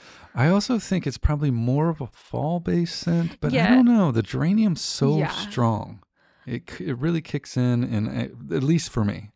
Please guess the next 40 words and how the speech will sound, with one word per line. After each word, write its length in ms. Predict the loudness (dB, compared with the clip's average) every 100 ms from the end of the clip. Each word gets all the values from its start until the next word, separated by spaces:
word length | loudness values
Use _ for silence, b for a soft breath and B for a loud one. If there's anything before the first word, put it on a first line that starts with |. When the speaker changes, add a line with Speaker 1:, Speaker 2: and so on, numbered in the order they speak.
| -6
Speaker 2:
Yeah, 200 | -2 -2
Speaker 1:
And 80 | 0
Speaker 2:
for 100 | 0
me, 180 | 0
it's 140 | -2 -6
a 60 |
cold 280 | -10 -6 -4
weather 280 | -4 -4 -6
scent, 300 | -6 -8 -6
but 160 | -4 -2
I 140 | -2
was 200 | -2 -6
h-, 220 | -12 -12
very 300 | -8 -6 -6
happy 320 | -8 -12 -12
to 60 | -12
smell 320 | -10 -10 -10
it. 100 | -8
I 40 | -6
mean, 140 | -6
it's 200 | -6 -10
beautiful. 480 | -10 -8 -8 -8 -6
And 160 | -6 -4
I 140 | -4
didn't 260 | -2 -6 -6
really 260 | -4 -4
even 360 | -4 -6 -6 -6
look 180 | -6 -8
into 380 | -10 -8 -8
Aesop 500 | -6 -8 -6 -6 -6
as 160 | -8 -10
a 60 | -14
perfume 540 | -14 -14 -10 -6 -4
house. 520 | -4 -6 -8 -8 -10
It 80 | -8
was 180 | -6 -8
you 300 | -8 -6 -4
who 140 | -6
went 200 | -6 -8
out, 300 | -8 -8 -10